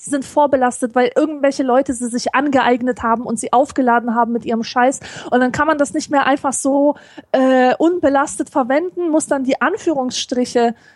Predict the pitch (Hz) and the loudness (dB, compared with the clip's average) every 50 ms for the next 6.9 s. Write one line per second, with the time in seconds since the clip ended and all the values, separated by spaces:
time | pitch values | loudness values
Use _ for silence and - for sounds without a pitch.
0 | _ _ _ _ 247 240 240 240 233 240 240 - _ _ _ _ - - 233 233 | _ _ _ _ 2 2 2 2 0 -2 -4 -6 _ _ _ _ 0 2 4 4
1 | 233 220 226 - 247 254 - - 311 285 - 240 247 240 - - - _ _ 220 | 2 2 2 0 0 0 -2 -6 -6 0 0 0 0 0 -2 -10 -16 _ _ 0
2 | 254 262 240 233 240 240 247 254 269 262 - - - - - 220 202 196 190 190 | 0 0 2 2 2 2 4 4 2 0 -2 -8 -10 -6 -2 0 0 0 0 -4
3 | 185 - 220 233 254 302 339 - - 240 262 294 294 269 285 277 - 277 285 262 | -4 0 2 2 2 2 0 0 0 0 2 2 0 0 -4 -4 -4 -4 -6 -6
4 | - - 277 262 247 254 254 254 247 247 247 240 240 240 240 220 - - - 247 | -4 -2 -2 0 2 2 0 2 2 0 0 0 0 -2 -4 -4 -6 -4 -2 2
5 | 233 240 247 240 220 202 202 202 196 190 190 - 202 196 202 - 196 - - 285 | 2 2 2 2 0 0 0 0 -2 -2 -4 -4 -4 -4 -2 -2 -4 0 0 0
6 | 277 - - 247 247 254 254 269 240 214 226 202 226 220 - - - - | 0 2 2 2 4 4 2 0 -4 -6 -2 0 0 0 0 -4 -12 -14